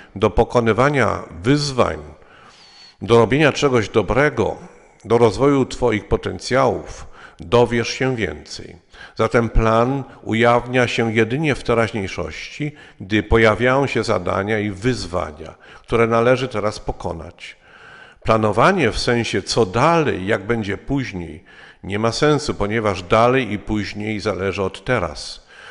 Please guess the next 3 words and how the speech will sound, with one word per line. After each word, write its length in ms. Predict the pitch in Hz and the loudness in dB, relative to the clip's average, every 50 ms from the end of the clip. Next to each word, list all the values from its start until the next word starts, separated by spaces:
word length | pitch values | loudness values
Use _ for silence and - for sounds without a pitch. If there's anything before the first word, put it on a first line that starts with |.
| - - | -18 -6
Cokolwiek 600 | - 120 113 - - 127 135 135 127 131 123 107 | -4 -2 -2 0 2 2 2 2 0 -2 -4 -4
zdecydujesz 840 | - - 120 - - - 104 113 117 110 104 98 - - - - - 92 | -4 -4 -4 -4 -4 -8 -6 -2 0 0 0 -2 -2 -6 -10 -12 -14 -14
dzisiaj, 540 | 82 87 95 110 - - - 123 135 147 139 | -12 -10 -8 -8 -6 -2 0 2 2 0 -2